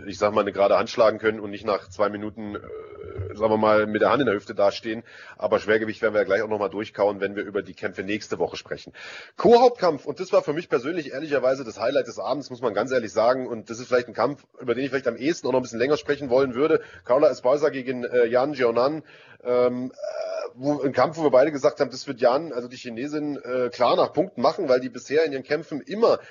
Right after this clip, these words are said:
sehr, sehr schwer runter, äh, zu bringen war und im Stand also extrem gefährlich war, ja, sehr, sehr technisch, so ähnlich wie wir das auch von, von Zhang Weili kennen, sehr, sehr technisches Striking mit, mit, mit viel Schlaghärte,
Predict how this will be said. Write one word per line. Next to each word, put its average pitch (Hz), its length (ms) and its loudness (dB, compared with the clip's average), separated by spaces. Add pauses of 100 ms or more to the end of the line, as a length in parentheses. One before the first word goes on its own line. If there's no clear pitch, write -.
(300)
sehr, 196 340 2
sehr 175 200 4
schwer 135 300 -2
runter, 190 720 0
äh, 180 60 -4
zu 175 140 -8
bringen 208 320 -4
war 220 280 2 (260)
und 156 220 -2
im 147 160 -2
Stand 180 560 -2 (340)
also 127 440 0 (160)
extrem - 480 -6
gefährlich 104 500 0
war, 92 180 2
ja, 110 160 6
sehr, 123 200 4
sehr 120 160 2
technisch, 127 280 -4
so 131 140 0
ähnlich 160 320 -2
wie 151 80 0
wir 147 80 4
das 139 180 -4
auch 143 160 4
von, 139 360 0
von 127 200 -2
Zhang 139 200 2
Weili 139 280 0
kennen, 151 380 2
sehr, 135 160 0
sehr 127 140 -4
technisches 143 400 -6
Striking 143 400 -4
mit, 131 180 -2
mit, 131 220 -12
mit 117 160 -16
viel 185 180 -8
Schlaghärte, 135 720 2